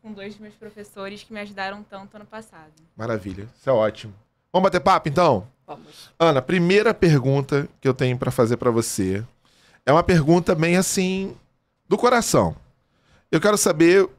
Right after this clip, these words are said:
Speaker 2: como é que você descreveria, é minha curiosidade mesmo, assim, o que que você sentiu, o que que veio na sua cabeça, qual foi a sensação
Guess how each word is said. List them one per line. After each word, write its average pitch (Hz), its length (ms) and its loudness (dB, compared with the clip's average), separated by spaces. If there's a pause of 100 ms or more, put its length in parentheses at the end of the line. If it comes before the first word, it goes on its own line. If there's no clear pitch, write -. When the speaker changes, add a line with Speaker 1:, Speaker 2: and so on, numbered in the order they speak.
(120)
Speaker 2:
como - 180 -4
é 202 40 0
que - 80 -6
você 226 120 0
descreveria, 143 1080 0 (300)
é 262 120 -4
minha 233 260 -2
curiosidade 180 480 2
mesmo, 131 300 0
assim, 117 280 -6
o - 40 -16 (420)
que 220 80 -4
que - 100 -6
você 233 140 0
sentiu, 170 540 2
o 139 40 4
que 165 120 0
que 165 120 -2
veio 160 160 0
na 160 100 -4
sua - 140 -2
cabeça, 127 560 0
qual 135 140 -8
foi 147 200 -4
a 147 40 -6
sensação 135 720 -2